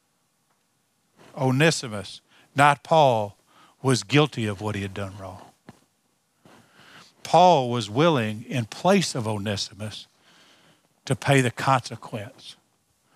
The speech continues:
of that wrong. And that's what Jesus did for us. This is the beauty of the gospel, that we committed the sin, therefore we're guilty of it,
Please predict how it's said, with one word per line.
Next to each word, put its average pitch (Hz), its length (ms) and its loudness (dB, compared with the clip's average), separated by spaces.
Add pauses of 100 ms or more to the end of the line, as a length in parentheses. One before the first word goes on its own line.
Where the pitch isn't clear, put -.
(400)
of 110 200 -4
that 101 180 -2
wrong. 98 380 -8 (480)
And 117 120 -6
that's 117 240 0
what 123 140 -4
Jesus 110 420 -6
did 107 200 -12
for 98 220 -12
us. - 380 -20 (1900)
This - 180 -2
is 156 160 -2
the 139 80 -2
beauty 131 360 -2
of 147 100 0
the 156 80 -2
gospel, - 520 -8 (800)
that 113 300 -6
we 196 200 2
committed 107 440 -4
the 98 100 -8
sin, 113 520 -8
therefore 143 440 -2
we're 160 300 0
guilty 120 480 -6
of 98 180 -8
it, 156 140 -12